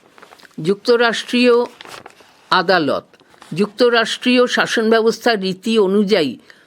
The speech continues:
ভারতীয় সুপ্রিম কোর্ট যুক্তরাষ্ট্রীয় আদালতের দায়িত্ব পালন করে। সংবিধানের চূড়ান্ত ব্যাখ্যাকর্তা ও রক্ষাকর্তা এবং কেন্দ্র রাজ্য বিরোধের নিষ্পত্তিকারী প্রতিষ্ঠান হিসেবে সুপ্রিম কোর্ট ভারতীয় শাসন ব্যবস্থায়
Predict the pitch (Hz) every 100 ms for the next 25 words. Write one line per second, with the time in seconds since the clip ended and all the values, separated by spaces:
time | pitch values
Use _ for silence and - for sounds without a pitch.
0 | _ - 165 196 202 214 247 247 - 202
1 | - 240 226 233 180 147 196 - 214 220
2 | 214 - 247 240 - 170 185 202 220 220
3 | 233 180 160 180 - 220 170 165 190 185
4 | 175 139 104 - - - - - 196 202
5 | 233 240 247 247 226 214 214 226 254 214
6 | 170 - 220 208 226 220 208 143 190 190
7 | 185 190 220 220 214 - 175 170 196 214
8 | - 185 185 202 214 214 190 220 190 202
9 | 226 185 147 110 - - - 165 185 -
10 | 233 226 240 226 233 170 117 - _ _
11 | - 185 240 220 - 247 220 214 - 240
12 | 196 135 - 185 - 226 214 233 214 160
13 | 165 170 226 220 202 170 - 202 214 214
14 | 208 - 127